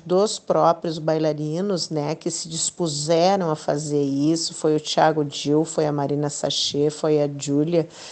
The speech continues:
E, e então foi um trabalho muito intenso deles de buscar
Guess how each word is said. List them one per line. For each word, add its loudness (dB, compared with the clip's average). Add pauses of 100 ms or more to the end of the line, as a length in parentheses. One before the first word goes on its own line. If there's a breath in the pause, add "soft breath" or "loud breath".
(260 loud breath)
E, 4
e 2
então 4
foi 2
um 2
trabalho 4
muito 4
intenso 0
deles -2
de -10
buscar -2